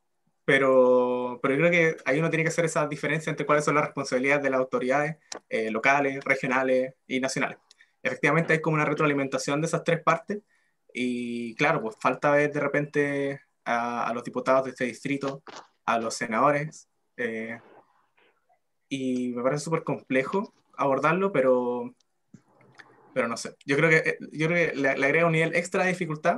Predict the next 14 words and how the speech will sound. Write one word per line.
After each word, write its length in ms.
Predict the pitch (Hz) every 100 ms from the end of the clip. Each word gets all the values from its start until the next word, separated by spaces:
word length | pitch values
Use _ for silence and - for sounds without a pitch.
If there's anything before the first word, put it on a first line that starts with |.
| - _ _ _ -
porque, 1000 | 143 - - 139 135 131 131 127 127 143 _ _ _ _ _ _ -
eh, 540 | 127 117 117 113 110 _ _ _ _ _ _ _ _
imagínate 400 | 131 127 156 156
un 140 | 156 147
diputado 320 | 139 143 147
que 80 | 143
tiene 160 | 143
que 160 | 139 131
visitar, 280 | 139 - 135
por 120 | 139
ejemplo, 200 | 143 135
todo 140 | 143
su 120 | 143
distrito. 380 | 135 - 110 -